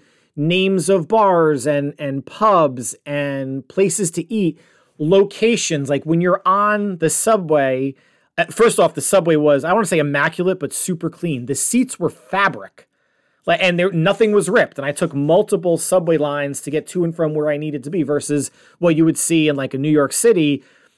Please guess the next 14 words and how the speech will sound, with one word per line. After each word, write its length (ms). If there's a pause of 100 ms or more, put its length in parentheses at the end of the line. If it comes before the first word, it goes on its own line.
(680)
you 120
know, 100
graffiti 560
everywhere. 1000 (140)
It 180 (380)
s-, 480
has 220
that 180
stale 520
air 220
smell, 480
whether 340
down 300
below 560